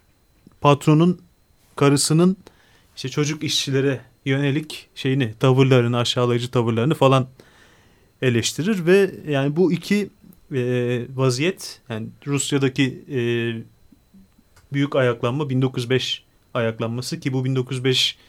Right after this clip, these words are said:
ayaklanması aynı zamanda bin dokuz yüz on yediye giden sürecin de başlangıcıdır. Japonya-Rusya savaşı, e, Rusya'nın kendi içindeki şeyi de, sınıfsal dengeleri falan da tümüyle bozmuştur. E,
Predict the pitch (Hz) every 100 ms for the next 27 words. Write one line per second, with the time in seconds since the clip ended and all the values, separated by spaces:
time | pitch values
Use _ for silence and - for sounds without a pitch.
0 | _ _ 127 120 117 123 127 135 147 135
1 | 127 131 139 131 127 127 139 135 135 131
2 | 127 127 127 131 131 - _ _ _ -
3 | 123 127 131 131 139 - 135 123 - 135
4 | 131 135 139 156 - _ _ _ _ _
5 | _ _ _ _ 127 131 139 135 135 135
6 | - 135 113 - - - 127 127 160 156
7 | _ _ _ _ _ _ 120 113 110 110
8 | 131 127 143 139 139 139 139 143 135 135
9 | 131 - 135 123 101 - 123 - 127 123
10 | 120 127 123 123 123 127 127 127 123 107
11 | - _ _ _ _ _ 123 120 117 123
12 | 127 127 127 123 117 - 226 - _ _
13 | _ _ _ _ _ _ -